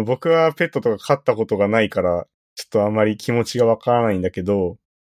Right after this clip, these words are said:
いや、すごい、えー、動物好きな人にはこの話は受けそうだなっ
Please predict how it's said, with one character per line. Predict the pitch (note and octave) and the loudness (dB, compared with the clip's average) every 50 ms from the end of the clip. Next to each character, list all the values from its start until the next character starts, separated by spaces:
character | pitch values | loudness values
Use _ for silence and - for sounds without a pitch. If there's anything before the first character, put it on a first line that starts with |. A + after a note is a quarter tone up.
| _ | _
い | - A2+ | -2 0
や、 | G2+ F#2+ F#2 - | 0 0 0 -4
す | - - - - C3+ | -8 -6 -4 -4 -2
ご | B2 B2+ B2+ | 0 0 0
い、 | B2 A#2+ A#2 A2+ - _ _ _ _ _ _ _ _ _ _ _ _ _ _ | 0 -2 -4 -6 -8 _ _ _ _ _ _ _ _ _ _ _ _ _ _
え | - G#2+ G#2 G2+ G2 F#2+ F#2+ G#2 G2 G2+ F#2 F2+ - _ _ _ _ - | -4 0 0 2 4 4 4 4 4 2 0 -2 -4 _ _ _ _ -20
ー、 | C#3+ C#3+ _ _ _ - | -20 -20 _ _ _ -4
動 | G#2+ A#2+ A#2+ B2 | 0 0 0 2
物 | A#2 C3 - - C3+ | 0 -2 -4 -4 -6
好 | A#2 - - | -8 -8 -6
き | - C#3+ | -2 0
な | C3 A#2 G#2+ | 0 0 0
人 | - A2 | 0 0
に | G2+ | -2
は | G2 | 0
こ | - - A2+ | 0 0 0
の | G#2+ A2+ | 0 0
話 | - - G#2+ A2 A2 - - B2 | 0 0 0 0 -2 -2 -2 -2
は | G2 | -2
受 | F2+ G2+ - - | -2 -2 -2 -4
け | C#3 | -4
そ | - - - D3 | -2 0 0 0
う | B2 | 0
だ | - G2 | -2 -4
な | C3+ | -6
っ | B2+ | -6